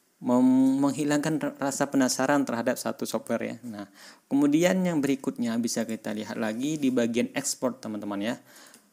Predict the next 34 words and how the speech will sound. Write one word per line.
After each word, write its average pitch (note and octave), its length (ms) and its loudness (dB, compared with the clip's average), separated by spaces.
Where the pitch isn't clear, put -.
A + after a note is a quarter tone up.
Misal D3 320 2
kita - 160 -2
sudah C3+ 240 0
punya B2 320 4
satu A#2+ 400 -2
objek A2+ 400 -2
ini G#2+ 160 -2
sudah A2 240 -4
jadi G#2 280 0
ya, - 80 -6
kita G2 560 -10
<clears throat> C#3 500 2
file D#3 300 2
lalu A#2+ 160 0
kita A2+ 400 -4
klik C3+ 320 -2
export B2+ 480 -4
ya A2+ 160 -8
seperti A2+ 400 -2
ini. C#3 160 0
Nah, G#2 240 -2
dialog, C3 560 2
eh, C3 640 2
ekspornya D#3 480 0
ini G3 400 -2
nyatu D3 400 2
dengan C#3 400 4
dockable C3+ 560 2
teman-teman A2+ 400 -4
ya. C3 60 -8
Beda B2+ 400 2
dengan C3+ 240 2
versi A#2+ 240 0
sebelumnya. A#2 720 -2